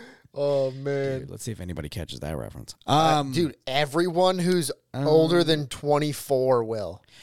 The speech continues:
Speaker 2: Dude, those movies were amazing. I loved Austin Powers, one, two,
Speaker 1: Yeah.
Speaker 2: and three.
Speaker 1: Austin
Speaker 2: There was more.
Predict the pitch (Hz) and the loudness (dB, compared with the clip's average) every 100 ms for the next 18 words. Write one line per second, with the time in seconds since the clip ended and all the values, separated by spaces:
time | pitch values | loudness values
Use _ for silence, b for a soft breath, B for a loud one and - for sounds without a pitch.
0 | B B - 156 143 214 208 175 117 98 | B B 0 0 0 -6 -6 -8 -8 -10
1 | 92 69 73 65 64 53 - _ _ 120 | -8 -8 -10 -12 -14 -18 -20 _ _ -6
2 | 135 113 104 101 87 85 85 82 69 - | -6 -8 -12 -10 -10 -10 -12 -12 -12 -12
3 | - 104 98 247 127 101 78 - _ _ | -14 -10 -10 -6 -8 -8 -14 -20 _ _
4 | _ _ _ _ _ - 160 - 185 _ | _ _ _ _ _ -8 -6 -8 -16 _
5 | _ _ _ _ _ _ _ _ _ _ | _ _ _ _ _ _ _ _ _ _
6 | _ _ _ _ _ _ 120 104 95 87 | _ _ _ _ _ _ -6 -6 -8 -12
7 | 62 | -16